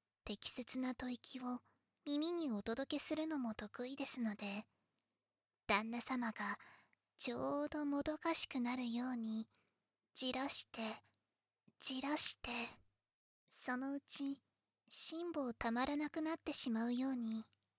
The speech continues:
お手伝いさせていただきますね。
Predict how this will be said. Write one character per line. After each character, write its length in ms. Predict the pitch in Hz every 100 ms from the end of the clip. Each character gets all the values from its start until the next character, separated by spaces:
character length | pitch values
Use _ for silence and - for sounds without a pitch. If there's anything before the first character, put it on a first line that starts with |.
| _ _ _ _
お 120 | 240
手 140 | 262 277
伝 320 | 277 254 233
い 20 |
さ 160 | - 208
せ 160 | 226
て 80 | 233
い 100 | 233
た 120 | 247
だ 100 | 247
き 140 | - 285
ま 100 | 302
す 160 | -
ね。 320 | 226 233 294